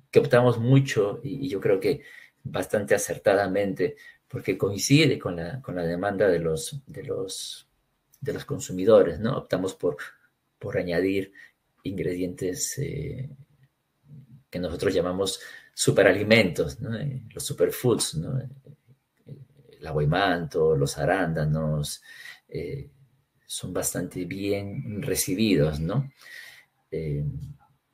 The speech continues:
aquí siempre es bueno, eh, tampoco hacer muchos experimentos, ¿no? Y ver efectivamente qué es lo que,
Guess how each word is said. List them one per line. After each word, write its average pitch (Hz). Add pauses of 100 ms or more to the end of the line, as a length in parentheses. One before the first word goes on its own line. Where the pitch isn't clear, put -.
(800)
aquí -
siempre 104
es 92
bueno, 98
eh, 76
tampoco 113
hacer 117
muchos 117
experimentos, 101
¿no? 110
Y 104
ver 95
efectivamente 101
qué -
es 92
lo 98
que, 87